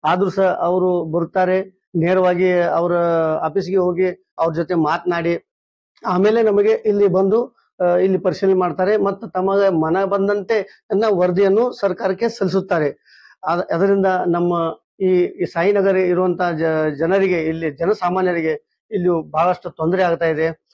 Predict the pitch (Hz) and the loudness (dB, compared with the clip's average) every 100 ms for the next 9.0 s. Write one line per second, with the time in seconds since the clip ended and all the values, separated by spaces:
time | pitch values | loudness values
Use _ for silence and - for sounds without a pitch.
0 | _ 180 160 202 165 - _ _ _ 175 | _ -8 -4 -2 -4 -6 _ _ _ 0
1 | 175 175 175 196 185 170 202 196 196 185 | 0 0 -2 0 0 0 0 0 0 0
2 | 180 165 196 180 175 170 165 165 185 208 | -2 -4 -2 0 2 0 -2 -2 0 0
3 | 240 - 196 185 175 185 180 180 160 160 | -2 -2 0 0 0 0 2 0 -2 -4
4 | _ _ _ 190 185 165 180 190 _ _ | _ _ _ 0 2 2 0 -4 _ _
5 | _ - 147 156 185 185 208 202 190 196 | _ -8 -4 -2 0 -2 0 0 0 0
6 | 185 185 185 175 202 - _ _ _ - | 0 2 2 2 -2 -6 _ _ _ -4
7 | 165 165 160 160 160 - - _ 160 208 | 0 2 2 0 -2 -8 -20 _ 0 0
8 | 214 202 202 180 196 190 185 190 185 160 | 2 2 2 2 2 2 2 4 2 2